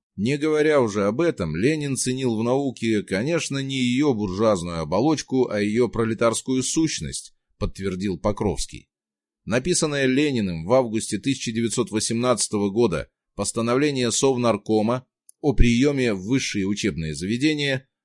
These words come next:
поручало наркомпросу принять самые экстренные меры, обеспечивающие возможность учиться для всех желающих, и никаких,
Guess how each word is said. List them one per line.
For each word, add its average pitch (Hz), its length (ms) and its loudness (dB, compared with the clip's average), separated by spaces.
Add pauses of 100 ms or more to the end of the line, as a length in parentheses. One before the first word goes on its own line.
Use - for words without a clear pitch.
(160)
поручало 131 560 4
наркомпросу 131 1080 0
принять 120 520 -4 (340)
самые 160 540 -2
экстренные 98 800 -2
меры, 135 440 2
обеспечивающие 113 1040 0
возможность 127 680 -2
учиться 123 440 -2
для 101 220 0
всех 151 300 -2
желающих, 113 640 2 (440)
и 117 200 2
никаких, 104 800 -2